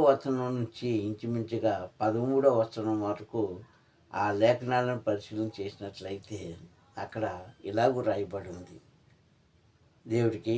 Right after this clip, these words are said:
మహిమ కలుగును గాక. ఇంచుమించుగా ఒక స్త్రీ, స్త్రీకి దయ్యము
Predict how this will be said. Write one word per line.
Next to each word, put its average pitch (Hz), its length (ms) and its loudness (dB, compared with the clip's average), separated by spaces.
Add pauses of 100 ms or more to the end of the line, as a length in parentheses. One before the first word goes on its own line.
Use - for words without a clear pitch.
(120)
మహిమ 107 240 -2 (100)
కలుగును 101 360 -2
గాక. 90 240 -10 (1900)
ఇంచుమించుగా 170 720 4 (260)
ఒక 131 240 -2
స్త్రీ, 151 300 6 (580)
స్త్రీకి 117 540 -2 (580)
దయ్యము 127 380 6